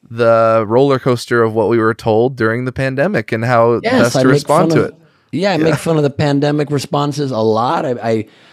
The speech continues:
Speaker 2: poke light fun at the Me Too movement. I poke light fun at lots of things, at vegetarianism. I poke fun at lots of things. I take a lot of our sacred cows and I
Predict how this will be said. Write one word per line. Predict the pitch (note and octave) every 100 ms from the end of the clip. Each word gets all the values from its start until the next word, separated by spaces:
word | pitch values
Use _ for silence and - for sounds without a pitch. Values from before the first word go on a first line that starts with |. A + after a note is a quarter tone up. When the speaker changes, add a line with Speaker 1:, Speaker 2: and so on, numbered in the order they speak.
| _
Speaker 2:
poke | - D3 C3+
light | C3+ C#3 B2+
fun | C#3+ C3+
at | A#2+
the | B2
Me | B2
Too | A2+ E3+ D#3+
movement. | D#3+ D3+ D3+ C#3+
I | A2+
poke | C3 C3+ A#2+
light | B2+ C3 A#2
fun | C#3 C#3
at | A#2+
lots | B2 C#3 E3 C#3
of | B2
things, | B2+ A#2+ A#2 A2+ - _ - - _
at | - G#2
vegetarianism. | G2+ A#2+ A2 - D3+ D3 C#3+ C#3+ C#3 C3+
I | A2+
poke | G#2 C#3 C3+
fun | D3 C3+
at | A#2
lots | A2 B2+ C3 C3 -
of | C3
things. | A#2 C3+ B2 A#2
I | G#2+ G#2
take | - A#2+
a | A#2
lot | A#2+
of | A#2
our | A2
sacred | - B2 A#2 G#2
cows | B2 A#2+ A#2+ A2
and | A2
I | A2+ G#2+